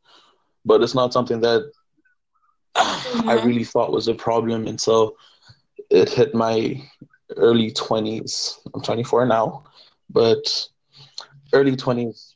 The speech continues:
Speaker 1: really hit hard for me. And the alcoholism is something that I realized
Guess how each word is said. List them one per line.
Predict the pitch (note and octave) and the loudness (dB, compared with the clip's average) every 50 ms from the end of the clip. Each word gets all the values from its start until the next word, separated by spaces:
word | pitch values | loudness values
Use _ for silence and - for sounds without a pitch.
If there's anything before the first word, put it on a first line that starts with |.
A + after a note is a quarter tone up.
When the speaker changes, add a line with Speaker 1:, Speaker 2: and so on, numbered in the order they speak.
| _ - | _ -10
Speaker 1:
really | G2+ G#2 A2+ G#2 A#2 G#2+ | -4 -2 -2 -2 -2 -2
hit | G2+ A#2 - | -2 -2 -2
hard | - A2+ G#2+ G#2 - | 0 0 -2 -2 -2
for | - - - | -6 -10 -8
me. | - - - D#3+ - - - - - - - - - - - | -8 -8 -8 -8 -10 -12 -14 -16 -20 -20 -20 -20 -20 -10 -4
And | A2+ A#2+ A#2+ B2 B2 B2 A#2+ A#2 A#2 - - - - - - - - - _ - | -2 0 0 2 2 2 0 0 -4 -8 -16 -18 -20 -20 -20 -20 -20 -12 _ 0
the | B2 A#2 - | 0 2 2
alcoholism | C3+ D3+ D#3+ - E3+ D3 C#3 B2+ A#2+ A#2+ A2 A2 A#2+ C3+ C3 | 2 0 0 0 0 2 4 2 2 2 0 -2 -2 -2 -2
is | A#2 A2+ | -2 -2
something | B2 A#2 - - A#2 A#2 | -2 -2 -2 0 0 2
that | A2+ A2+ A2+ A2 - - - - - - - _ _ _ _ _ _ _ - - - - - - _ _ _ _ _ _ _ - | 2 2 2 0 -2 -4 -8 -8 -8 -8 -12 _ _ _ _ _ _ _ -20 -20 -20 -20 -20 -20 _ _ _ _ _ _ _ -2
I | C3 C#3+ C#3+ | 0 2 4
realized | C#3 C3+ C3 C3+ C#3 D3 C#3+ C#3+ C3+ B2+ B2 B2 A#2+ A2 - - - - | 2 2 2 2 4 6 6 6 6 4 4 2 0 -2 -2 -2 -2 -2